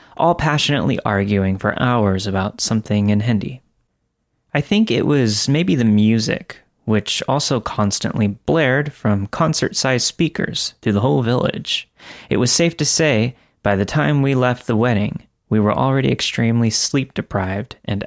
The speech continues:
out of it. This isn't even the fun part, though. Through an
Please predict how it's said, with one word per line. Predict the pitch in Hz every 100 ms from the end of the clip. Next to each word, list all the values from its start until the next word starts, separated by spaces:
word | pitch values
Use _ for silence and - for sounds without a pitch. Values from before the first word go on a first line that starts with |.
| -
out | 117 104
of | 98
it. | 185 - - _ _ _ _ _ _
This | 131
isn't | 151 123
even | 127 110
the | 98
fun | - 120
part, | 110 - -
though. | - - 127 _ _
Through | - 147 170
an | 151